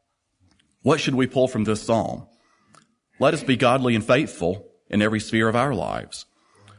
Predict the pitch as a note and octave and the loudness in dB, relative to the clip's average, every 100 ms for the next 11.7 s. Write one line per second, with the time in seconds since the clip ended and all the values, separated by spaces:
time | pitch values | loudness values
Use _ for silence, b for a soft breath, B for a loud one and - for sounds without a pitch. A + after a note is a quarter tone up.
0 | b _ _ G#2 A#2 A2 G#2+ F2 G#2 A2+ | b _ _ 2 2 0 -2 0 2 2
1 | A2+ F#2 E2 G#2+ B2+ E2 - - E2+ F2+ | 0 -2 2 2 0 -4 -10 -8 -4 -2
2 | F#2 G#2+ G#2 F2 F#2+ F#2+ G#2 F#2 - G2+ | -2 -2 -2 2 2 2 2 -2 0 -2
3 | - G#2+ - A#2+ A#2+ - - - b b | -2 -6 -2 -2 -4 -10 -12 -16 b b
4 | b b b b b b b - G2+ A2+ | b b b b b b b -2 2 2
5 | A#2+ - A#2 B2 B2 - - A2+ A2+ F#2 | 0 -4 0 2 0 -2 -2 0 0 0
6 | G#2+ A#2+ A2+ G#2 A#2+ A#2+ A#2+ F#2+ G#2+ A2 | -2 -2 -4 -4 2 2 2 0 0 0
7 | G#2+ A#2+ A#2+ A2 A2+ A2 G#2+ C#3 B2 A1 | -2 0 0 -2 -4 -6 -2 -2 -2 -6
8 | - _ b b b b b b b b | -12 _ b b b b b b b b
9 | b - G2+ A2+ A2+ A#2+ G#2+ - A2+ B2 | b -2 0 0 0 0 0 -2 -2 0
10 | A#2+ F2 G#2 A#2 A#2+ A#2 A#2 A2+ - F2 | -2 -4 -2 0 0 0 -2 -2 -4 -4
11 | G#2+ E2+ E2+ A2 G#2 C#2+ | -4 -4 -4 -2 -2 -4